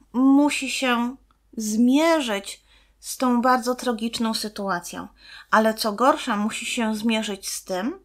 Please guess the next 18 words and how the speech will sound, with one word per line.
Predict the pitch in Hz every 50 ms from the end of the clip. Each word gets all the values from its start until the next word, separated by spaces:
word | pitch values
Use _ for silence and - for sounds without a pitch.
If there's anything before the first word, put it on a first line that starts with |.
| _ _ _ - - - - - _ _ -
że | - 233 233 240 254 240 233 233 240 233 - _ _ _ _
będzie | - 220 208 196 - 240 247 269 302 311 277 277 277 262 269 285 277 _ _ -
na | 220 240 269 302 330
celowniku | - - 359 349 320 320 269 254 247 240 240 233 - 269 262
jakichś | 233 220 233 247 240 - - 240 - -
nieznajomych | 247 247 240 247 226 208 226 208 208 214 214 214 226 247 240 226 233 233 - - _ _ _ _ _ _ _ _ _ _ _ -
osób, | - 214 240 - - 294 285 285 -
nieznajomych | 240 233 220 214 214 214 208 214 220 226 220 220 214 214 -
sił, | - - - - 214 220 240 285 330 - - - - - _ _ -
które | - - - 254 247 233 226 214 214 226 220 - -
za | 214 208 202 180
wszelką | - - - 220 240 - - 392 - -
cenę | - 269 220 220 220 233 254
będą | 247 247 233 233 226 214 220
chciały | 214 - - 247 240 220 220 214
wejść | 233 254 262 -
w | -
posiadanie | - 214 214 - 214 196 196 202 202 202 202 196 214